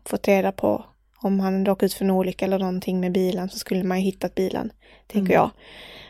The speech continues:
Speaker 1: Men, eh, ja, jag började faktiskt tänka på <laughs> en sak som hände en barndomsvän till mig när jag var liten. Hennes pappa
Speaker 2: Mm.
Speaker 1: bara försvann, eh,
Speaker 2: Oj.
Speaker 1: plötsligt. Ehm,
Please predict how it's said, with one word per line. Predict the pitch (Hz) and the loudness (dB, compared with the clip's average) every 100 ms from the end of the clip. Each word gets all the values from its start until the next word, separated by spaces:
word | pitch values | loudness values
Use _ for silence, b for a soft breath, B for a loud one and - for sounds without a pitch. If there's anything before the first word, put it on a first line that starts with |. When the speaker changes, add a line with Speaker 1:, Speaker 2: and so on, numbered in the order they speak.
| B | B
Speaker 1:
Men, | 220 247 214 220 - - | 2 4 6 4 2 2
eh, | 214 220 | 4 6
ja, | 220 214 196 139 | 8 8 6 6
jag | 233 247 196 208 - | 8 10 10 6 4
började | 208 - | 4 4
faktiskt | 370 294 | 0 0
tänka | - 269 226 | 4 4 4
på | - 233 | 4 4
<laughs> | - | 4
en | 226 | 2
sak | 220 202 - | 2 -4 0
som | 208 | 2
hände | 208 196 190 185 196 B B B B B B | 4 4 4 0 -2 B B B B B B
en | - 208 | 2 6
barndomsvän | 202 202 185 196 - 180 | 8 8 4 0 -2 -2
till | 202 | 2
mig | 185 | 2
när | 185 | 2
jag | 185 | 2
var | 180 | 2
liten. | 190 226 - - 226 - | 2 2 2 -2 -2 0
Hennes | 226 185 202 | 2 4 2
pappa | 254 220 196 | 0 4 4
Speaker 2:
Mm. | |
Speaker 1:
bara | 202 180 | 4 2
försvann, | - - 165 185 254 - _ _ _ - | 0 -2 -2 -2 -4 -10 _ _ _ -4
eh, | 190 247 | -2 0
Speaker 2:
Oj. | |
Speaker 1:
plötsligt. | 240 190 - - - - B B B B B B B B - | -2 -2 -2 -4 -6 -20 B B B B B B B B -2
Ehm, | 196 185 185 180 185 185 190 | 2 2 2 0 -2 -2 -4